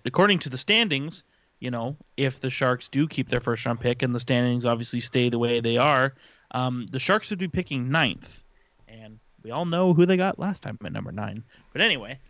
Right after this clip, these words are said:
um, yeah, you, you have to, I mean, unless, unless you were trading your first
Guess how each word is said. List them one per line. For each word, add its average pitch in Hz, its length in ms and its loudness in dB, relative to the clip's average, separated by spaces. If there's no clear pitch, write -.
um, 127 640 -4
yeah, 240 320 2
you, 151 320 -4
you 185 260 2
have 247 300 -2
to, 190 120 -6
I 190 60 4
mean, 214 200 6
unless, 220 760 -2
unless 185 560 -2
you 214 180 2
were 208 260 4
trading 165 540 0
your 139 260 4
first - 640 -2